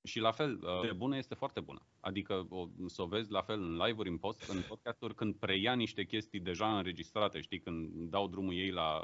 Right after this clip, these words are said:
uh, acolo în, în stație. Dau drumul la un cântec și ea pur și simplu preia în momentul în care se întrerupe și nu prea se sesizeze o diferență între vocea ei și varianta de studio.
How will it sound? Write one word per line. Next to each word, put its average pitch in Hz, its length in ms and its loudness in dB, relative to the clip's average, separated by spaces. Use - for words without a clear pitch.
uh, 80 500 -6
acolo 82 460 -2
în, 82 280 -4
în 82 140 -4
stație. 85 460 -4
Dau 98 160 4
drumul 104 260 2
la 95 80 4
un 87 140 2
cântec 127 320 0
și - 140 -4
ea 117 100 2
pur 127 120 -4
și - 60 -8
simplu 123 260 0
preia 101 360 2
în 113 100 4
momentul 104 320 0
în 95 60 -2
care 104 140 0
se 104 100 -8
întrerupe 101 380 0
și 110 140 -2
nu 107 260 4
prea 123 200 2
se 123 100 -4
sesizeze 117 360 -4
o 117 60 2
diferență 117 540 2
între 92 280 0
vocea 95 320 0
ei 113 180 -2
și 117 260 -6
varianta 107 340 -4
de 107 100 -8
studio. 113 340 -8